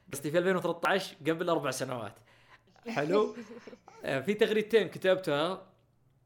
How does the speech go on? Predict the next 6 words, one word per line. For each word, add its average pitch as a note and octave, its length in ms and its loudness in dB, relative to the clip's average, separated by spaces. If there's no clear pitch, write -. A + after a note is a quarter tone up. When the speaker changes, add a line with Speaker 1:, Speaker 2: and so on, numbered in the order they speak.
Speaker 1:
إن، C3+ 640 -8
آه، B2 640 -8
إن B2+ 280 -10
الحركة D3+ 760 -4
حقت D#3+ 380 -4
العملاقة D#3 760 -4